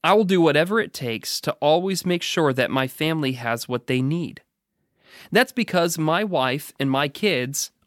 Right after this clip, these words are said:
are the most important things to me in this whole world. Like any good husband should, I'm willing to sacrifice whatever it takes to serve and love my family and put them first.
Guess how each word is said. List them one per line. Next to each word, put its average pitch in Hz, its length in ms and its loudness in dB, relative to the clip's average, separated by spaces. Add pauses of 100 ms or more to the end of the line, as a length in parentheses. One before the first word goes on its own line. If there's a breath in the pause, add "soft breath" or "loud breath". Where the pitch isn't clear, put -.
are 151 100 6
the 151 120 0
most 143 380 0
important 135 540 -2
things 135 380 -2
to 127 100 -6
me 110 320 -2
in 120 120 -4
this 113 140 -6
whole 104 220 -8
world. 135 460 -6 (1040 soft breath)
Like 190 160 4
any 220 300 2
good 208 180 4
husband 151 500 0
should, 120 560 -4 (540)
I'm 214 180 2
willing 208 280 4
to 156 140 -4
sacrifice 156 880 0
whatever 170 320 2
it - 120 -8
takes 131 420 -2
to 147 100 -6
serve 165 400 -2
and 156 160 0
love 143 240 0
my 139 200 0
family 151 520 -2
and 131 120 -2
put 143 380 -4
them 127 240 0
first. - 640 -8